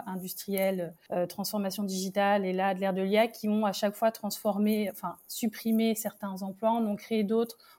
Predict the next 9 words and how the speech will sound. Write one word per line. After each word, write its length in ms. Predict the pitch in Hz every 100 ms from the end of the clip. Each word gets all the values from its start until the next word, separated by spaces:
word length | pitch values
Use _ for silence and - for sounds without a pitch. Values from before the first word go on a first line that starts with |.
| -
ont 80 | 190
transformé 520 | - 240 240 240 233
d'autres 200 | 214 208
métiers. 420 | 214 202 - 262 - -
Dans 120 | 214
tous 160 | 214
les 160 | 240 233
cas, 220 | 269 277
aujourd'hui, 640 | 233 226 226 214 262 262